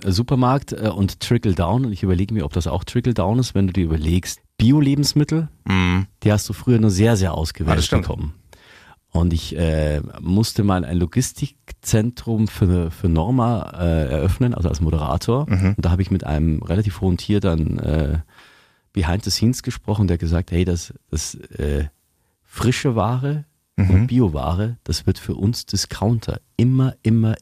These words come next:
Speaker 1: immer wichtiger.
Speaker 2: Mhm.
Speaker 1: Die nehmen, ich, plötzlich dreißig Prozent schon, äh, vom Ge-, Ge-, Gesamtmarkt in Sachen, äh, Lebensmittel ein oder so. Also ich
Speaker 2: Krass.
Speaker 1: weiß, ich weiß nicht mehr die Zahl, aber es war schon relativ hoch und das ist mittlerweile auch schon sechs, sieben Jahre her.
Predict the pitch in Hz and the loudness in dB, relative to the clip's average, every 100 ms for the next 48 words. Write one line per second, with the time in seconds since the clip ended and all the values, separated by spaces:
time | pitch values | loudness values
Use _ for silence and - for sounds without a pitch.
0 | _ 113 120 113 110 113 - 76 - 82 | _ 0 2 2 0 -2 -4 -6 -4 0
1 | 95 90 95 - - _ 90 92 107 110 | 2 2 0 -6 -20 _ 0 4 4 2
2 | 90 - _ _ _ _ _ _ _ _ | -2 -16 _ _ _ _ _ _ _ _
3 | - 110 - 113 - 107 120 - - 113 | -2 -2 0 -6 -4 -2 -2 -4 -6 -4
4 | 117 110 - 113 110 87 - _ 98 98 | 0 -2 0 0 2 0 -6 _ 0 2
5 | 95 92 78 50 - 107 110 - 101 85 | 2 2 0 -4 -10 -12 -8 0 0 -2
6 | 55 - - - 73 - - 101 101 131 | -10 -16 -20 -20 -20 -10 -4 0 -2 -2
7 | - - 101 90 113 - - 95 98 98 | -10 -4 0 0 -2 -8 -10 -6 -4 -4
8 | 104 101 90 87 92 90 87 76 - 110 | -6 -8 -8 -4 -2 -2 -2 -6 -6 -4
9 | 113 - 85 - 73 71 82 - - 80 | -2 -4 -6 -2 -2 -2 -2 -4 -4 -2
10 | 92 98 - - - 104 120 98 - 92 | -2 -2 -4 -6 -2 0 0 -2 -2 -2
11 | 107 78 87 98 117 107 104 113 104 - | 0 0 0 0 0 -2 0 0 -2 -2
12 | 120 95 87 - - - 92 95 117 110 | -2 0 -2 -4 -16 -4 0 0 0 0
13 | 101 95 64 - 98 92 - 107 98 82 | 0 0 -2 -2 -2 -2 -2 0 2 2
14 | 87 90 95 104 | 2 0 2 2